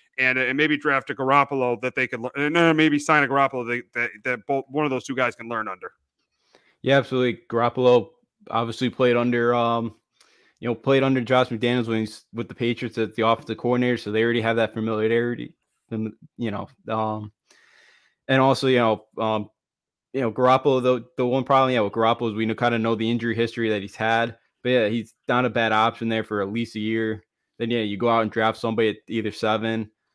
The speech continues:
Speaker 2: um, you know, with, with that pick there, or, you know, you want somebody else, I'd go second round, Jake Haener. He's not, you know, I think somebody could be a long-term option there as well.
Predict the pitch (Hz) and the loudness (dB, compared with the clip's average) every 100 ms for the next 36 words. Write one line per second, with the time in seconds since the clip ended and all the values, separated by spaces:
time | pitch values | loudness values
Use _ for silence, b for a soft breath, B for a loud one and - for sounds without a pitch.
0 | _ 104 104 101 101 - 90 - _ _ | _ -6 -2 -2 -4 -6 -14 -20 _ _
1 | _ _ 101 117 104 113 - 113 117 110 | _ _ -10 -8 -6 -8 -8 -4 -4 -2
2 | 117 - 113 113 107 104 110 110 113 107 | -4 0 2 2 2 -2 0 2 2 0
3 | 104 _ 113 101 98 - _ _ _ 120 | -4 _ -8 -6 -8 -10 _ _ _ 0
4 | 127 123 120 113 113 113 107 101 107 117 | 0 0 0 2 0 0 -4 -4 -4 -2
5 | 107 104 104 95 104 95 104 107 110 110 | -2 -2 -4 -4 -6 -6 -8 -6 -6 -8
6 | 107 _ - - _ - _ 107 104 104 | -12 _ -20 -20 _ -20 _ -4 -2 -2
7 | - _ 87 107 101 104 110 - 107 104 | -6 _ -8 -4 -4 -4 -6 -4 -6 -6
8 | 117 110 110 113 - 117 113 107 110 - | -2 -2 0 -4 -4 -4 0 2 2 -2
9 | 107 110 104 101 107 113 117 | -6 -4 -6 -6 -2 -2 -4